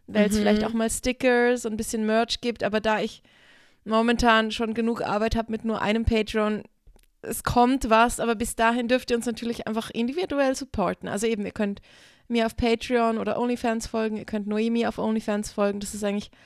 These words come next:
Speaker 1: der direkteste Weg, uns zu supporten.
Speaker 2: Und wir haben noch beide PayPal.
Speaker 1: Genau, wir haben beide PayPal. Also wir können das auch gern mal in die Folgenbeschreibung reinmachen, falls ihr uns
Speaker 2: Mhm.
Speaker 1: Geld schicken wollt,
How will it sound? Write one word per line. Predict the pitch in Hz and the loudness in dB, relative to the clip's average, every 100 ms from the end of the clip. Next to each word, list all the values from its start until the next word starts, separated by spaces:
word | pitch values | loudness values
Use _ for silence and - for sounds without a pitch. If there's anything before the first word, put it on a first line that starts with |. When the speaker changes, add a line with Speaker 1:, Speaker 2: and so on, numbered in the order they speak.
| - - _ _ _ _ - | -20 -20 _ _ _ _ -4
Speaker 1:
der | 208 | 0
direkteste | 208 202 202 233 - 185 | 2 2 2 -2 -4 2
Weg, | 208 233 - | 4 4 2
uns | 220 - | -4 -6
zu | 208 | -6
supporten. | 208 - 240 240 - 240 226 _ _ _ _ _ _ | -6 2 4 4 2 -2 -2 _ _ _ _ _ _
Speaker 2:
Und | 277 | 6
wir | 277 | 8
haben | 330 320 | 8 8
noch | 320 | 8
beide | 311 285 277 | 8 8 6
PayPal. | 247 233 254 262 220 202 190 196 202 - _ _ _ _ _ _ _ _ _ _ _ - - - | 6 8 10 8 6 10 12 10 8 -2 _ _ _ _ _ _ _ _ _ _ _ -20 -12 2
Speaker 1:
Genau, | 294 226 220 | 4 6 6
wir | |
haben | 240 | 4
beide | 226 220 | 4 2
PayPal. | 240 240 240 254 226 226 | 2 2 2 4 4 4
Also | 214 | 2
wir | 226 | 2
können | 247 | 2
das | 226 | 0
auch | 220 - | -2 2
gern | 214 220 | 2 4
mal | 208 | 2
in | 202 | 0
die | 202 | -2
Folgenbeschreibung | - 208 208 - 190 190 202 | 0 0 0 -2 0 0 0
reinmachen, | 196 214 233 226 233 | 0 2 2 0 -4
falls | 226 214 - | -2 -2 -2
ihr | 208 | -4
uns | 202 - | -2 4
Speaker 2:
Mhm. | 220 214 214 214 | 4 6 4 4
Speaker 1:
Geld | 214 202 208 | 4 2 0
schicken | - - 220 | -2 -2 0
wollt, | 220 247 269 - | 4 4 4 0